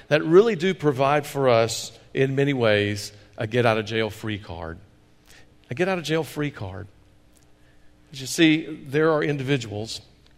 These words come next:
who find themselves bound up in unforgiveness. Now, maybe that wasn't you. Maybe you are sitting here and you're thinking, "Well, no, God didn't really bring anyone to mind that I need to forgive." Let me ask you if you would do something. Would you just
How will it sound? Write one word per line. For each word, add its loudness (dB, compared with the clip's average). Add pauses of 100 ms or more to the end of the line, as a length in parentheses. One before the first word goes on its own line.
(320)
who -14
find -2
themselves 0 (320)
bound 0
up 0 (760)
in -6
unforgiveness. -8 (320)
Now, 4
maybe 6
that 4
wasn't 4
you. 2
Maybe 4
you 0
are 0
sitting 0
here 4
and 2
you're -2
thinking, -4
"Well, -4
no, 2
God 2
didn't -8
really -4
bring -4
anyone -2
to -6
mind 2
that -6
I 0
need -4
to -16
forgive." 0
Let -6
me -4
ask -10
you -6
if -8
you -6
would -6
do -6
something. -10
Would -8
you -6
just -4